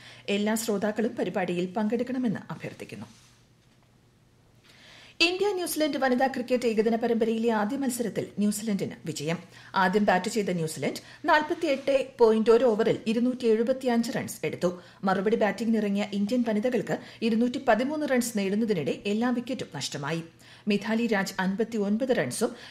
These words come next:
യസദിക ഭാട്ടിയ നാൽപത്തിയൊന്ന് റണ്ണും നേടി. അഞ്ച് മത്സരങ്ങളുള്ള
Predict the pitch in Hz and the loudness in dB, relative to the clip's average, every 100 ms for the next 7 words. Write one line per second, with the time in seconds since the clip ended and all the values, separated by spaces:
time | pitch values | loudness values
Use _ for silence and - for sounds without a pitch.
0 | - 269 302 311 311 311 262 226 220 202 | -2 -2 0 0 -2 0 -4 0 2 2
1 | 202 208 233 240 214 214 254 180 104 87 | 2 0 -2 -2 0 0 0 -2 -4 -8
2 | 104 165 - - - - 208 214 254 240 | -8 -10 -12 -20 -20 -2 2 2 2 0
3 | 233 240 233 226 233 | 0 0 2 2 2